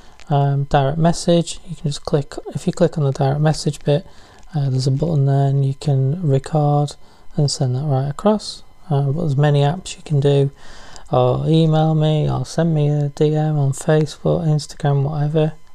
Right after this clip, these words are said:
That's cool with me. For those of you who want to support the show, please don't forget, uh, iTunes reviews are always appreciated. And obviously I will read them out, uh, the following week for you,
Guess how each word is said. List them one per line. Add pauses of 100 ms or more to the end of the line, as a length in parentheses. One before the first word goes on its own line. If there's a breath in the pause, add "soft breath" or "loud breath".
That's
cool
with
me. (1040 soft breath)
For
those
of
you
who
want
to
support
the
show, (400 loud breath)
please
don't
forget, (120)
uh,
iTunes
reviews
are
always
appreciated. (1200 loud breath)
And
obviously
I
will
read
them (120)
out, (480 loud breath)
uh,
the
following
week
for
you,